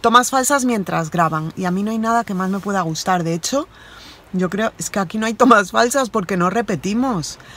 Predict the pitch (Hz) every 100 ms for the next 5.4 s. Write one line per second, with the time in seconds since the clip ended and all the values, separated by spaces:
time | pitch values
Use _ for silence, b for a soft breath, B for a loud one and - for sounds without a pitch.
0 | B - 185 190 208 262 247 240 247 254
1 | 254 247 247 247 240 240 233 269 269 311
2 | 349 190 190 208 240 220 233 269 214 170
3 | 196 233 233 240 254 254 196 220 247 233
4 | 190 175 190 214 247 240 240 277 240 170
5 | 190 - 302